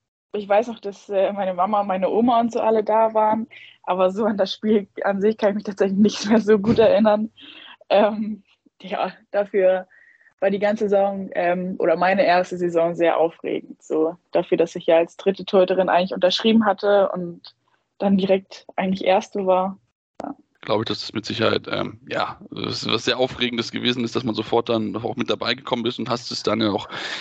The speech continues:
Speaker 2: relativ schnell dann auch, auch geschafft, dir dann noch deinen Posten zu erarbeiten. Warst ja jetzt auch in der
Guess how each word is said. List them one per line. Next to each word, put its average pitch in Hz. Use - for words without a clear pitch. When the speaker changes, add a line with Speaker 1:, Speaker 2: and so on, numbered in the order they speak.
Speaker 2:
relativ 139
schnell 127
dann 131
auch, 117
auch -
geschafft, -
dir 110
dann 110
noch 110
deinen 107
Posten 117
zu 104
erarbeiten. 104
Warst 107
ja 113
jetzt -
auch -
in 113
der 113